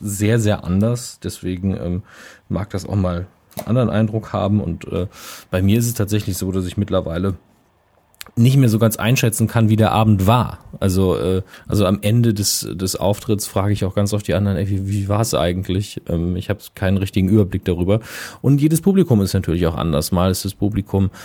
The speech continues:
relativ ruhig, aber gut gelaunt. Dann ist es manchmal ein bisschen krawallig, wobei ich sagen muss, das ist dieses Jahr wirklich nicht so schlimm. Ähm, ich, ähm,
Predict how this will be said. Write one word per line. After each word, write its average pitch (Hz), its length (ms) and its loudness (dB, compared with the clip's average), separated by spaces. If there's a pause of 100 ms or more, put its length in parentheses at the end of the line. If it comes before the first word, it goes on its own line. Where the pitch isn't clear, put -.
(220)
relativ 104 480 0
ruhig, 143 460 4
aber 101 160 2
gut 98 220 -2
gelaunt. 120 500 2
Dann 90 120 0
ist 92 80 0
es 95 60 0
manchmal 98 280 2
ein 92 40 2
bisschen 104 180 2
krawallig, 117 560 0
wobei 98 200 2
ich 117 80 0
sagen 113 260 4
muss, 107 140 2
das 117 140 2
ist 113 160 -4
dieses 113 260 -4
Jahr 92 180 -2
wirklich 127 460 2
nicht 117 160 4
so - 120 -4
schlimm. 113 340 2 (640)
Ähm, 95 280 0
ich, - 300 -8
ähm, 92 340 -2